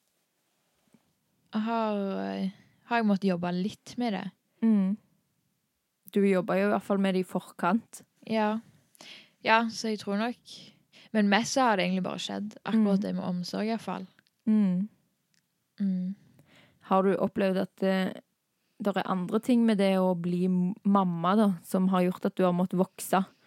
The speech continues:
Speaker 2: eller endre deg, utvikle deg?
Speaker 1: Ja, det er jo for eksempel, eh, at dagene ikke går som jeg har planlagt.
Speaker 2: Mm.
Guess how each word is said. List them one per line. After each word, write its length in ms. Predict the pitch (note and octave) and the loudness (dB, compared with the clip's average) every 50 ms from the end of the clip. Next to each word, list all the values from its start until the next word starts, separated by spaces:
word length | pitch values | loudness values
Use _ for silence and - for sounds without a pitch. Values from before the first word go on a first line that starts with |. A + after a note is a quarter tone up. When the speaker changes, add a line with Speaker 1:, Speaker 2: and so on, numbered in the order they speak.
| _ - - - _ _ _ _ _ - | _ -20 -20 -20 _ _ _ _ _ 2
Speaker 2:
eller 140 | G#3+ G#3+ - - | 2 2 4 4
endre 440 | A#3 A3+ G#3 F3+ E3 D#3+ - - F3+ | 4 4 4 4 0 -4 -2 0 2
deg, 260 | G3+ G#3+ F#3+ F3+ E3+ - - | 2 2 2 0 -2 0 2
utvikle 540 | G3 G3+ G#3 - - A3 G#3+ - G#3 G3 F#3+ | 4 4 4 2 0 -4 -2 0 0 0 0
deg? 200 | F#3+ G3 F#3+ F#3+ - - _ _ _ _ _ _ _ _ _ _ _ _ _ _ _ _ _ - _ _ _ _ _ _ _ _ _ _ _ _ _ _ _ _ _ _ _ _ _ _ _ - | 0 -2 -2 -4 -6 -12 _ _ _ _ _ _ _ _ _ _ _ _ _ _ _ _ _ -20 _ _ _ _ _ _ _ _ _ _ _ _ _ _ _ _ _ _ _ _ _ _ _ -14
Speaker 1:
Ja, 720 | - A#3+ C4 B3+ B3+ B3+ B3 B3 B3 B3 B3 B3 B3 B3 | -8 -2 2 2 4 4 4 4 4 4 4 2 2 0
det 140 | A3+ A3 - A3+ | -2 -4 -2 -2
er 80 | A3 A3+ | 0 0
jo 80 | A#3+ | 0
for 120 | A#3 B3 B3+ | 0 0 -4
eksempel, 680 | A#3+ A3 A#3+ A3 G#3 G#3+ G3+ - - G#3 G#3 G#3 G3+ G3+ G3+ G3 G3 G3 G3 | -4 -2 -2 0 0 0 -2 -2 -4 -4 -4 -2 -4 -4 -4 -4 -4 -4 -4
eh, 140 | G3+ G3+ G3 F#3+ F#3+ - - - - _ _ _ _ _ _ _ _ _ _ _ _ _ _ _ _ _ _ _ _ _ _ _ _ _ _ - | -4 -2 -2 -2 -4 -4 -10 -20 -20 _ _ _ _ _ _ _ _ _ _ _ _ _ _ _ _ _ _ _ _ _ _ _ _ _ _ -8
at 120 | G3 G3 - - | -8 -8 -4 -4
dagene 520 | G#3+ F#3+ F#3 F#3 F#3+ F#3 F#3+ G3 G3 F#3+ F#3+ | -4 -2 -2 -4 -2 -2 0 0 0 -2 -4
ikke 560 | F3+ - - - G3 G3 G3 F#3+ F#3+ F#3+ F#3+ F#3+ | -8 -10 -10 -8 -6 -6 -4 -4 -4 -4 -6 -4
går 300 | F#3+ F#3 F#3+ F#3+ G3 G3 - _ _ _ _ _ _ _ _ _ _ _ _ _ _ _ _ _ _ _ _ _ _ - | -4 -2 -2 -4 -4 -8 -12 _ _ _ _ _ _ _ _ _ _ _ _ _ _ _ _ _ _ _ _ _ _ -20
som 380 | - - - G3 F#3+ F#3 F#3 | -12 -6 -4 -2 0 0 -2
jeg 180 | - - G3 G#3 | -2 -2 -2 2
har 120 | B3 C4 C4 | 2 2 2
planlagt. 800 | A#3 A3+ G3 F#3+ G3 F#3+ F#3+ F#3+ F#3+ - - _ _ _ - - - - - | 2 0 0 0 -2 -2 -4 -4 -6 -10 -14 _ _ _ -20 -20 -8 -2 0
Speaker 2:
Mm. 420 | G#3+ G#3 F#3+ F3+ F3+ F3 F#3 F#3+ | 2 2 2 2 0 -2 -4 -6